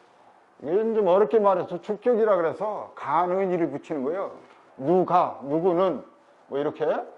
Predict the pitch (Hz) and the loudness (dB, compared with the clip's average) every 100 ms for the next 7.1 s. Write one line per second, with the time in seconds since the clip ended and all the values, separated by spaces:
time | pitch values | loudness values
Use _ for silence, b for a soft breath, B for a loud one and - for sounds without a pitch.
0 | b b b - 170 180 220 277 262 240 | b b b -6 0 0 2 2 4 4
1 | 233 - 277 269 240 170 226 170 - B | 4 -2 -2 2 2 6 6 4 0 B
2 | B B 156 160 240 302 202 233 240 - | B B 0 2 4 4 4 4 4 -2
3 | - - _ _ _ _ _ _ _ - | -14 -20 _ _ _ _ _ _ _ -20
4 | _ _ _ _ _ _ - _ - _ | _ _ _ _ _ _ -20 _ -20 _
5 | _ _ - - - 240 226 196 160 196 | _ _ -20 -20 -8 2 4 4 6 6
6 | 190 175 160 143 120 - 196 185 196 262 | 6 4 2 -2 -4 -4 0 2 2 0
7 | 427 | -4